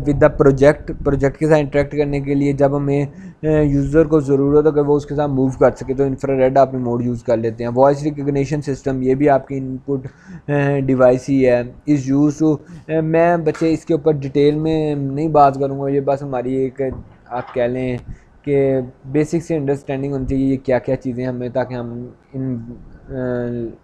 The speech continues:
लफ्ज़ों से पहले ही हमारी हाव नो अच्छी खासी है, तो आप लोगों को ये सारी चीज़ें पता होनी चाहिए। Free interaction with the project, अ, उसके बाद digital camera हो गया, capture still images of a specific resolution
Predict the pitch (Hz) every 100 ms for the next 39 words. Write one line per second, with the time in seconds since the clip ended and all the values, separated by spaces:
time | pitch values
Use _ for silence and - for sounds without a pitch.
0 | _ _ _ _ - - 127 127 127 143
1 | 139 135 127 139 143 147 131 123 127 123
2 | 131 120 - 127 104 - 117 104 - -
3 | - - _ _ - 143 131 139 143 143
4 | 139 143 123 123 135 135 110 117 110 98
5 | 95 95 95 95 - _ _ _ - -
6 | - - _ - - 151 175 160 160 151
7 | 160 156 151 151 143 135 139 135 - _
8 | _ _ - 151 147 143 151 170 160 160
9 | 147 139 135 160 151 139 139 147 151 135
10 | 131 131 - - _ _ _ _ _ 160
11 | 151 156 156 - 160 160 156 151 151 151
12 | 151 151 143 120 135 - - 143 - 156
13 | 151 135 139 139 139